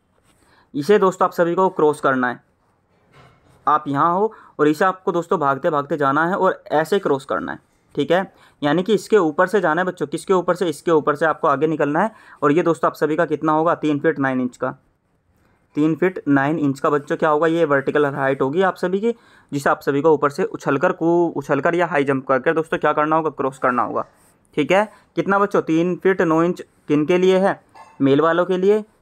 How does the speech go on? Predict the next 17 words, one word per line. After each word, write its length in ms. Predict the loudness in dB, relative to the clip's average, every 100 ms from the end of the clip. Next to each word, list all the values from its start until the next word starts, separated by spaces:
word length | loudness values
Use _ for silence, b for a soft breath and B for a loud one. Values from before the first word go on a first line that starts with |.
| -2
तीन 140 | 0 2
अटेम्प्ट 320 | 2 -2 -2
में, 160 | -4
और 240 | 2 2 2
तीन 240 | 2 -2 0
फीट 200 | -2 -2
का 80 | -2
केवल 240 | -2 -2
कितने, 320 | -4 -4 -2 -2
किन 220 | -2 0
के 100 | 2
लिए 200 | 4 4
है, 100 | 2
फीमेल 320 | 0 0 2
वालों 220 | 2 0 0
के 100 | -2
लिए 200 | -2